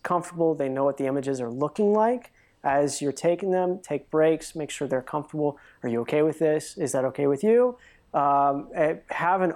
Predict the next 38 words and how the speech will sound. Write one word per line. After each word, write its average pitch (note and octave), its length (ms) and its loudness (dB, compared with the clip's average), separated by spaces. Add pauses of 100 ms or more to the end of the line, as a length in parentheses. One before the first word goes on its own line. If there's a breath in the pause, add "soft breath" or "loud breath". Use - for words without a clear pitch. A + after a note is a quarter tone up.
open D#3+ 340 0
conversation D3+ 960 -4
while C3 320 0
you're C#3+ 200 -2
shooting. D#3+ 520 0
It's - 220 -2
not, D3+ 400 -2
"Do D#3 120 2
this, D3 400 -2 (120)
do C#3 140 0
that, C3 400 0 (100)
do C#3+ 140 0
this." C#3+ 340 0 (320 soft breath)
It's D3 220 -2
like, C#3+ 420 2
it's D#3+ 320 -2
try F3 320 2
to, - 180 -8
try F#3+ 280 0
to F#3+ 80 2
be, D#3+ 560 4 (580)
you G3 180 0
know, C#3+ 180 0
try - 180 -2
to A#3+ 80 2
be A#3+ 80 2
nuanced F#3 600 2
in F3 60 -2
a D#3+ 80 0
way D#3+ 360 4
of, D3+ 380 2 (440 soft breath)
um, C#3+ 540 0 (280 soft breath)
you E3 100 0
know, D3+ 220 2
"W-, F#3 280 -8
can F3+ 120 0
we F3+ 80 4
try F#3+ 400 2